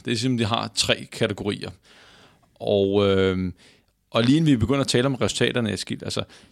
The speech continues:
øh, når vi kigger på deres opdeling, lige når man, øh, kigger der og siger, "Men det giver da meget god mening," og sige, "Vi har nogen, der er utrænet, moderat trænet og,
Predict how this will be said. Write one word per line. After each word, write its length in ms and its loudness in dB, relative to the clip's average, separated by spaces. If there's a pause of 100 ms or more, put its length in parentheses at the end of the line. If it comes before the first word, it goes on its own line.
(180)
øh, 500 4 (300)
når 100 0
vi 120 4
kigger 300 0
på 100 2
deres 160 2
opdeling, 560 -2
lige 140 2
når 140 4
man, 320 0 (560)
øh, 160 -18
kigger 280 4
der 180 2
og 60 -4
siger, 140 -2
"Men 80 -8
det 160 2
giver 120 2
da 60 2
meget 220 2
god 120 4
mening," 500 2
og 320 2 (240)
sige, 200 -6
"Vi 60 -2
har 160 -2
nogen, 200 0
der 80 0
er 260 -2
utrænet, 520 2
moderat 380 0
trænet 340 0
og, 200 0